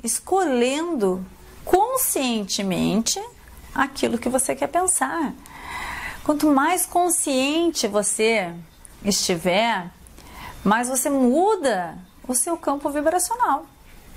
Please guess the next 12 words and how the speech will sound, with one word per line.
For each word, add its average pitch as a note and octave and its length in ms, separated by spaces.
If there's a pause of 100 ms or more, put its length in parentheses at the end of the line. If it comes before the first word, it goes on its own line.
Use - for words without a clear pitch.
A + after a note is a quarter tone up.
(140)
Lembra B3 380
que A3+ 100
no G#3 80
primeiro G#3 340
vídeo F#3 540
eu F#3 40
falei G3 460 (480)
que G3 720 (520)
a G#3 140
fonte D#4 580
de A#3+ 80
energia, G3 920